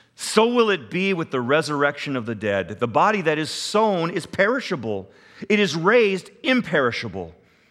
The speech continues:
It is sown in dishonor. It is raised in glory. It is sown in weakness. It is raised in power. It is sown a natural body. It is raised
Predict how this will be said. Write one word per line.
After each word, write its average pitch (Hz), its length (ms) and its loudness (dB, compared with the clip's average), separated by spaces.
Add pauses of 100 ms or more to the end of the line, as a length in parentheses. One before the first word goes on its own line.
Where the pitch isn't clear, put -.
(300)
It 175 80 0
is 170 100 0
sown 214 400 0
in 165 140 -2
dishonor. 190 560 0
It 170 100 -2
is 151 160 0
raised 190 520 0
in 151 200 -6
glory. 143 600 0 (200)
It 170 120 -2
is 165 100 -4
sown 214 300 0
in 165 240 -2
weakness. 247 560 0 (180)
It 185 100 2
is 151 160 0
raised 208 360 0
in 170 160 -4
power. 156 600 2 (200)
It 185 120 -2
is 175 120 -4
sown 240 420 2
a 220 80 2
natural 196 640 0
body. 160 480 2
It 160 120 -4
is 131 160 -6
raised 196 480 -2